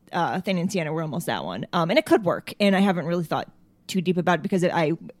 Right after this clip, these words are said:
launched into Han and Leia after that, and that's the one I picked. But no, this is, <laughs> this is the perfect song for them,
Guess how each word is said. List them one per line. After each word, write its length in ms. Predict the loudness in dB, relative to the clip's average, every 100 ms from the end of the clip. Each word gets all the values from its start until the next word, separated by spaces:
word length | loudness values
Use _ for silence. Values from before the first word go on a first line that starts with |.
| _ -4
launched 400 | -2 0 -2 -2
into 240 | -2 -2
Han 260 | -2 -4 -6
and 100 | -8
Leia 220 | -8 -8
after 240 | -10 -10 -8
that, 140 | -8
and 80 | -8
that's 120 | -10
the 60 | -12
one 120 | -14
I 60 | -8
picked. 440 | -2 -2 -4 -10 -14 -20 -20 -20 _ _ 0
But 160 | 4 6
no, 180 | 6 4
this 160 | 2 0
is, 100 | 2
<laughs> 360 | 4 6 4
this 240 | 2 0 0
is 120 | 0
the 100 | -2
perfect 400 | -4 -4 -4 -8
song 240 | -8 -6
for 120 | -6 -6
them, 200 | -6